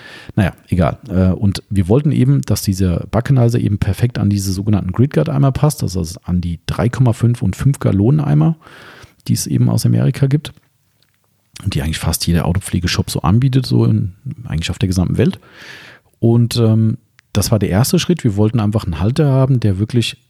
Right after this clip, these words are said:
perfekt dran klipst. Nicht nur so ein Überhänger, äh, Mumpitz, das kann ja jeder, sondern wir wollten, dass das Ding fest ist, dass das nicht, wenn du da irgendwelche Sachen aus dem, aus dem Backenizer rausziehst, dass du dieses Ding abhebelst und runterfällt,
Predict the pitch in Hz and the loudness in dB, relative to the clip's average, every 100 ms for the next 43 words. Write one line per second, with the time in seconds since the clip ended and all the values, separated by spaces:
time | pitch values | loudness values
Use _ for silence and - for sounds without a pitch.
0 | _ - 85 117 - - 92 104 - 107 | _ -6 -2 -4 -6 -2 -2 -2 -2 -2
1 | 107 - - - 104 - 110 95 90 123 | -2 -6 -10 -4 -2 2 0 0 -2 0
2 | 139 123 135 135 127 127 117 113 139 156 | 2 2 4 4 2 2 0 0 -2 0
3 | 107 131 139 151 - - - - - - | 2 2 2 0 -2 -12 -20 -20 -20 -10
4 | 98 - 95 87 104 156 170 - - _ | -4 0 0 0 2 2 0 -4 -18 _
5 | - 107 101 95 101 113 117 - - 104 | -2 2 2 2 2 0 -2 -4 -6 -6
6 | - 143 156 185 165 - - 95 - 90 | -2 -2 0 0 -2 -2 -4 -2 -4 -2
7 | 98 - 98 92 90 - 92 87 87 98 | 0 0 -2 0 0 0 0 0 0 0
8 | 107 113 98 104 101 98 101 104 90 - | 2 0 0 0 2 0 -2 0 0 0
9 | 117 104 101 101 107 - 104 - - 87 | 2 2 2 0 0 -2 -4 -4 -4 -2
10 | 87 - 85 73 113 113 110 110 - 90 | -4 -4 -4 -4 -2 0 0 0 -4 -2
11 | 90 123 127 - 113 113 | 0 2 0 2 0 0